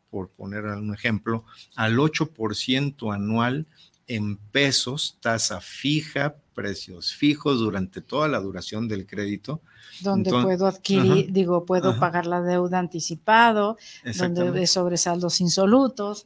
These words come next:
Speaker 1: Eh, eh,
Speaker 2: Ajá.
Speaker 1: es correcto. Entonces, las condiciones ahí van a ser más impor-, más, muy interesantes para tomar una buena decisión si realmente puedes trabajar con ese crédito.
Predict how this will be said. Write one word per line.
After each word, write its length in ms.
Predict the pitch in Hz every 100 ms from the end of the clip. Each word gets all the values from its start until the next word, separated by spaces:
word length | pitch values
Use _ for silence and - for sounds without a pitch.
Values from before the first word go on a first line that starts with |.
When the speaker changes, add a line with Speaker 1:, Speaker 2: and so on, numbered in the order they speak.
| -
Speaker 1:
Eh, 80 | 120
eh, 60 | -
Speaker 2:
Ajá. 180 | 123 127
Speaker 1:
es 120 | 120
correcto. 340 | - 127 165 117
Entonces, 340 | 110 117 131
las 160 | 113 -
condiciones 560 | 107 104 - 160 165
ahí 60 | 127
van 140 | 127
a 40 | 123
ser 120 | 127
más 160 | 123 127
impor-, 280 | 113 120
más, 400 | 117 113 113 113
muy 460 | - 110 107 123 147
interesantes 840 | 135 127 120 120 120 117 151 - _ - - -
para 240 | 110 110
tomar 300 | - 110 127
una 160 | 139 131
buena 240 | 120 127
decisión 640 | 127 113 101 - 117 151
si 180 | 156 -
realmente 640 | 110 120 127 127 123 - 143
puedes 460 | - 123 127 -
trabajar 600 | - 107 104 - 120 123
con 200 | - 117
ese 220 | 104 - -
crédito. 480 | 190 240 185 -